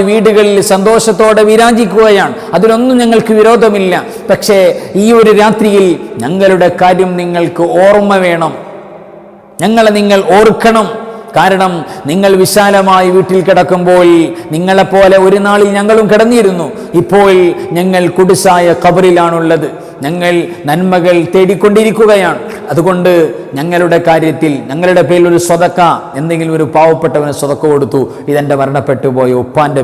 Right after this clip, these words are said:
പേരിൽ ഉപ്പാക്ക് കൂലി കിട്ടാൻ വേണ്ടി നിയ്യത്ത് ചെയ്തിട്ടാണ് കൊടുക്കുന്നത്, മനസ്സിൽ കരുതുക. മറ്റൊരാളോട് പറയണ്ട, മനസ്സിൽ അങ്ങനെ ഒരു ഫീലിംഗ് ഉണ്ടാവുക. അതേപോലെ തന്നെ ഒരാൾക്ക് ഭക്ഷണം കൊടുക്കുക, ഭക്ഷണം കൊടുക്കുന്നതിൽ എൻ്റെ പ്രിയപ്പെട്ട മരണപ്പെട്ടു പോയ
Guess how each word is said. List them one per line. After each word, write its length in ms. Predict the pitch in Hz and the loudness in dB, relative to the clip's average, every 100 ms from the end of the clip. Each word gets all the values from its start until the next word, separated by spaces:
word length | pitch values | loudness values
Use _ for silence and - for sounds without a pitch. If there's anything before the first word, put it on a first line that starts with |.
| 113 | -2
പേരിൽ 280 | 131 123 117 131 | -4 -4 -8 -10
ഉപ്പാക്ക് 420 | 120 - 165 151 143 | -12 -4 -4 -2 -4
കൂലി 180 | 135 147 139 | -4 -4 -4
കിട്ടാൻ 320 | 135 135 127 | -4 -6 -6
വേണ്ടി 200 | 123 123 | -8 -8
നിയ്യത്ത് 260 | 127 127 | -6 -8
ചെയ്തിട്ടാണ് 440 | 123 120 113 120 113 | -6 -8 -6 -8 -6
കൊടുക്കുന്നത്, 400 | 117 113 117 113 113 | -8 -8 -8 -8 -8
മനസ്സിൽ 280 | 117 117 117 110 | -8 -8 -8 -6
കരുതുക. 340 | 120 117 120 - - - - - | -4 -4 -6 -8 -20 -20 -20 -18
മറ്റൊരാളോട് 500 | 110 147 135 139 135 | -8 -4 -2 -2 -2
പറയണ്ട, 320 | 143 151 156 151 - - - | 0 -2 -2 -4 -6 -10 -12
മനസ്സിൽ 340 | 127 139 156 127 | -8 -6 -4 -4
അങ്ങനെ 240 | 123 123 113 | -4 -8 -8
ഒരു 60 | 101 | -8
ഫീലിംഗ് 280 | 131 120 117 | -8 -6 -8
ഉണ്ടാവുക. 320 | 110 104 101 95 - - - - - _ _ _ _ _ _ _ _ _ _ _ 131 | -4 -4 -4 -10 -14 -20 -20 -20 -20 _ _ _ _ _ _ _ _ _ _ _ -4
അതേപോലെ 360 | 170 190 202 202 | 0 2 2 2
തന്നെ 120 | 196 | 0
ഒരാൾക്ക് 320 | 196 196 185 190 | 2 2 2 0
ഭക്ഷണം 280 | 190 208 214 | 0 0 2
കൊടുക്കുക, 380 | 214 190 175 143 - | 2 2 0 -2 -4
ഭക്ഷണം 280 | 165 - 208 214 | -4 -2 0 2
കൊടുക്കുന്നതിൽ 580 | 214 226 220 226 240 - - | 2 2 2 2 0 -2 -4
എൻ്റെ 140 | 196 196 | -2 0
പ്രിയപ്പെട്ട 460 | 165 196 165 185 143 165 143 113 - | 0 0 0 -2 0 0 0 -6 -4
മരണപ്പെട്ടു 440 | 165 175 165 - 156 | -4 -2 -2 -2 0
പോയ 180 | 156 | 0